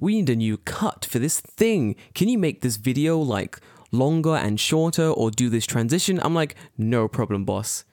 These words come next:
Can do. Easy fix, man. No worries." The second they're like, "Hey, the gain's a little," I'm like, "Stop,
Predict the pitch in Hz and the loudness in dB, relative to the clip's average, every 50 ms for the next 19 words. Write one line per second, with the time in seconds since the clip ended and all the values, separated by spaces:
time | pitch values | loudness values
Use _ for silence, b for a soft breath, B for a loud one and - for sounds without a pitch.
0 | _ _ _ - - - - 135 117 110 107 107 101 - 101 98 87 - B B | _ _ _ -16 -14 -8 -4 -2 0 0 0 -2 -2 -2 -2 -2 -4 -6 B B
1 | B B B B - - - - b b b b - 175 190 175 165 147 131 127 | B B B B -10 -10 -10 -10 b b b b -4 -2 0 0 0 0 0 0
2 | 117 - - 123 - - - 117 107 101 101 110 123 127 120 110 98 95 98 - | -2 0 -2 -2 -2 0 0 0 0 0 0 0 0 0 0 0 0 -2 -4 -6
3 | B B B B B B B B B - - 120 - - - - 135 143 - 185 | B B B B B B B B B -4 -2 -2 -2 -2 -2 -2 -2 0 0 0
4 | 170 156 143 135 135 120 95 - - B B B B B - - 185 190 160 113 | 0 0 0 0 -2 -2 -4 -6 -8 B B B B B -6 -4 -2 0 0 0
5 | 98 90 - B B B B B B - 147 147 131 120 151 156 190 214 214 196 | 0 -2 -4 B B B B B B -4 -2 -2 0 0 2 2 2 2 2 2
6 | 147 147 135 135 131 127 117 110 104 98 - - - - 165 - 117 | 2 2 2 4 2 2 4 2 2 0 0 0 0 0 -2 -2 -4